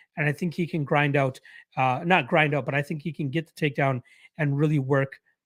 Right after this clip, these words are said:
um, Parker Porter into the ground here. So the under one and a half, Almeida round one, you know, I'm not betting it myself, but if I was to suggest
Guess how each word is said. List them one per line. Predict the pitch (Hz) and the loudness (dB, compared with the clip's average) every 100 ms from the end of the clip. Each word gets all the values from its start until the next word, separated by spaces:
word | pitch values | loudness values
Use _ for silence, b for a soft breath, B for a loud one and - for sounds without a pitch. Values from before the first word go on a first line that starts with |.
| _ _ - | _ _ -2
um, | 131 123 120 113 - _ _ _ _ _ _ - | 0 0 -2 -8 -12 _ _ _ _ _ _ -6
Parker | - 151 151 | -4 -2 -4
Porter | - 147 | -4 -2
into | 131 127 131 | -2 -4 -8
the | |
ground | 123 131 120 - | -4 -2 -2 -4
here. | 117 104 _ _ _ _ _ _ _ _ _ _ _ _ - b b b b b b b _ _ | -8 -8 _ _ _ _ _ _ _ _ _ _ _ _ -20 b b b b b b b _ _
So | - 185 | 2 4
the | 160 180 | 4 6
under | 208 202 | 8 8
one | 202 | 6
and | 190 | 6
a | 170 | 6
half, | 170 175 170 - - _ _ - | 8 6 6 -2 -20 _ _ -4
Almeida | 147 160 185 175 | 0 2 4 4
round | 165 165 151 | 6 4 2
one, | 147 147 143 139 - _ _ | 2 2 0 -4 -8 _ _
you | 147 | -2
know, | 135 | -2
I'm | 160 202 | 0 2
not | 185 | 2
betting | 160 160 160 | 2 0 -2
it | |
myself, | 147 139 - 143 139 | -2 -4 -2 -4 -2
but | 139 | -8
if | 135 | -4
I | 139 131 | -4 -2
was | 151 143 | -2 -4
to | 147 | -10
suggest | 143 131 139 | -10 -8 -8